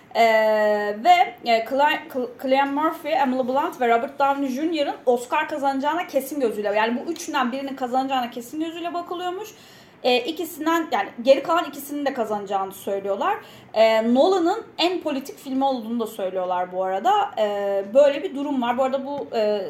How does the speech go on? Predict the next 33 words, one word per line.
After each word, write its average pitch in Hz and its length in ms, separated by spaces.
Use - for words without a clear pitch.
çeviriyi 254 380
ben 262 100
Ekşi 240 180
Sözlük'te 240 720
okudum. 226 480
The 226 60
Matrix 220 500
adlı 214 260
bir 208 100
kişi - 360
çevirmiş, 185 460
sağ 190 300
olsun. 370 260
Oradan 240 300
okudum. 233 360
Ee, 220 360
dolayısıyla 320 760
şimdi 330 460
film 320 220
hakkındaki 330 680
kafanızdaki 339 800
şey 440 260
bu 339 160
olmalı. 208 420
Yani 202 280
şu 294 180
an 277 120
söylediklerim. 254 760
Şimdi 214 240
Barbie'deki 370 640
mevzu 330 400
dediğim 311 340
gibi, 180 280